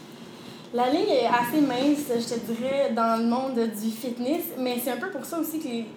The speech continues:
souvent je reçois des gens parce qu'ils me disent, on dirait que c'est plus accessible un petit peu.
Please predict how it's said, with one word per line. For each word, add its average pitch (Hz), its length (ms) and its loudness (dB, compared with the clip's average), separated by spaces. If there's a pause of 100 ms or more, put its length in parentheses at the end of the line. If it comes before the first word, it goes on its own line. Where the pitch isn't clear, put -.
(100)
souvent 277 320 -2
je 233 80 0
reçois 254 200 2
des 233 160 0
gens 240 180 0
parce 247 140 -4
qu'ils 240 140 -4
me 233 40 2
disent, 302 160 2
on 233 80 2
dirait 233 160 0
que 311 100 -4
c'est 254 120 -6
plus 294 320 -2 (180)
accessible 240 580 0
un 226 160 -2
petit 220 100 -6
peu. 269 120 -8